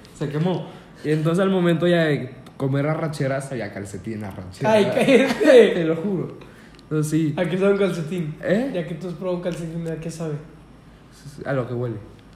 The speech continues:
Speaker 1: Eso sí, sabe a lo que huele.
Speaker 2: Pues
Speaker 1: No, y aparte, eh,
Speaker 2: sí.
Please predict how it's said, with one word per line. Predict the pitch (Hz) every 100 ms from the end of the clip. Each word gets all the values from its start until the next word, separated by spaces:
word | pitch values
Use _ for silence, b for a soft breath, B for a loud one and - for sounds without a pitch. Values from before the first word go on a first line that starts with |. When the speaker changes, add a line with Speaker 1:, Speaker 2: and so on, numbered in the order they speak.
| - -
Speaker 1:
Eso | 127
sí, | 120 104 -
sabe | - 113
a |
lo | 117 104
que |
huele. | 98 98 92 - - - - -
Speaker 2:
Pues | 156 151 - -
Speaker 1:
No, | 120 139
y |
aparte, | 120 101 113 110 156 160
eh, | 127
Speaker 2:
sí. | 95